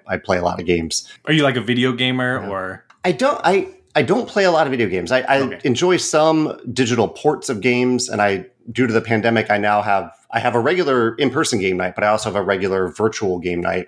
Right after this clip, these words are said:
Speaker 1: on Board Game Arena. I've really enjoyed that more than I thought
Speaker 2: Nice.
Speaker 1: 'cause I can play games on a regular basis with people around the country and around the world rather than just people in Saint Louis.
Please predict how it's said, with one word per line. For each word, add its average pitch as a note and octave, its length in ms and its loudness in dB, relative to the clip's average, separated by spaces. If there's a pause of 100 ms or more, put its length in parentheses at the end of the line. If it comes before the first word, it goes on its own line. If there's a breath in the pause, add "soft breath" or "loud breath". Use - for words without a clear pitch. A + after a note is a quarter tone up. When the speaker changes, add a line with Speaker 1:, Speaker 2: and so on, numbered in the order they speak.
Speaker 1:
on F2+ 300 -2
Board G2 220 0
Game F#2 180 2
Arena. F2+ 480 0
I've F3 100 2
really A#3+ 160 2
enjoyed G3 280 2
that F#2 200 0
more A2+ 140 2
than A2 100 2
I G2+ 80 4
thought G2 180 2
Speaker 2:
Nice. - 100 -8
Speaker 1:
'cause G#2+ 120 -6
I G2+ 120 4
can G2+ 200 -2
play A#2+ 240 0
games G#2 420 -2 (320 soft breath)
on A#2+ 60 2
a A2 60 4
regular G#2+ 180 4
basis G#2 320 -2
with F#2+ 120 -8
people A#2 200 -2
around G2 320 2
the F2 80 -8
country A2 300 -2
and F#2+ 80 -2
around F2+ 140 -2
the F2 60 -10
world G#2+ 280 0
rather F#2+ 200 2
than F2+ 180 -4
just F2 140 -8
people - 220 -14
in F2+ 80 -12
Saint F#2 220 -12
Louis. F2+ 340 -10